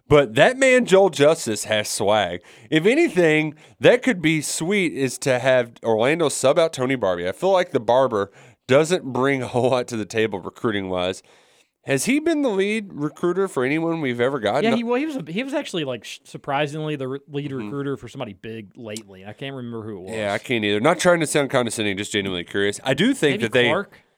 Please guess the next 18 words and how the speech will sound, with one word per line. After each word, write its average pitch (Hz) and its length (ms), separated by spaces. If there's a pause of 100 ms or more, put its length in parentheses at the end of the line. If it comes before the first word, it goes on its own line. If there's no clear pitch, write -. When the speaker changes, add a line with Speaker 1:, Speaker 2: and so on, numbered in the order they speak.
(160)
Speaker 2:
I 117 120
don't 95 100
know. 92 100
Speaker 1:
I 123 100
do 190 180
think 208 200
that 127 120
they've 101 180
taken 101 300
Barbie 82 360
out 78 200
of 78 80
recruiting, 73 400
though, 64 280
in 92 60
his 95 220
new 92 160
title. 92 520